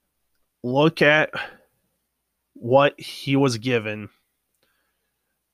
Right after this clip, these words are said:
and look at what Kaepernick was given. Both got invited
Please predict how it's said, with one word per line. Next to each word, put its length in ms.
and 160
look 200
at 100
what 220
Kaepernick 540
was 160
given. 340
Both 480
got 300
invited 520